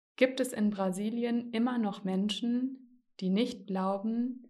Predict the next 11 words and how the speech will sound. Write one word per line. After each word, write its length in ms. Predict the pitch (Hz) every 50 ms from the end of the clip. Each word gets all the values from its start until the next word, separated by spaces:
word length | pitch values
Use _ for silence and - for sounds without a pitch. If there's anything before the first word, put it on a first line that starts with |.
| - - _ _ -
dass 220 | - 196 190 190 -
das 260 | - 185 180 - -
Virus 500 | 185 185 190 185 190 214 220 214 - -
gefährlich 760 | - - 240 - - 202 190 180 175 175 175 175 175 - -
ist. 460 | 180 170 170 - - - - - _ _ _ _ _ _ _ _ _ _ _ _ _ _ _ _ _ _ _ _ _ _ _ _ _ _ _ _ _ _ _ _ _ _ _ _ _ _ _ _ _ _ _ _ - _ - - - - - - - _ _ _ _ _ _ _ _ _ _ _ _ -
Weiter 680 | - 208 208 208 214 214 - 262 262 269 277 294 285 - - - - - -
geht 220 | - 233 240 262
es 140 | 240 - -
mit 180 | 220 214 -
einer 260 | 220 202 202 202 202 196
Nachricht 840 | 196 196 202 208 208 208 - 247 247 254 247 254 - - - -